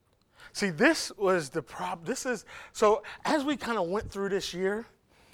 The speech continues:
um, and started to dive into what was going on with the N F L and Kaepernick, we, like, this is what we discovered, right?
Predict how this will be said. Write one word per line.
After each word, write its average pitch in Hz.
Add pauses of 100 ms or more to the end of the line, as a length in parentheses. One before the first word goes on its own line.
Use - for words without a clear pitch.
(260)
um, 156 (220)
and 156
started 185
to 165
dive 180
into 175
what 175
was 156
going 170
on 170
with 151
the -
N 170
F 160
L 160
and 120
Kaepernick, 190 (560)
we, 214 (160)
like, 170
this 247
is 196
what 202
we 175
discovered, 147
right? 160